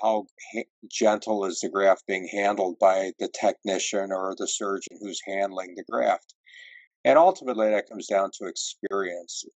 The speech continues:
I think when you're looking at technicians in a generic sense, you have to say, "Well, how, what's the average technician's experience?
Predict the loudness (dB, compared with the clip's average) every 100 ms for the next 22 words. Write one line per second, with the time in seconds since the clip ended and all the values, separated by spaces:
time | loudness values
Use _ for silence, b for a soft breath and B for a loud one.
0 | -16 -12 -10 -4 -2 0 0 2 0 0
1 | 0 6 6 4 _ _ _ _ _ _
2 | _ 2 2 2 -2 0 0 -4 -6 -8
3 | -8 -8 -10 -10 -8 -6 -4 -4 -2 0
4 | 0 0 -2 2 2 2 -2 -8 -6 -4
5 | 0 2 4 6 6 2 0 0 0 2
6 | 2 0 -4 -2 -4 -4 -8 -8 -8 -10
7 | -10 -8 -8 -6 -6 -6 -8 -12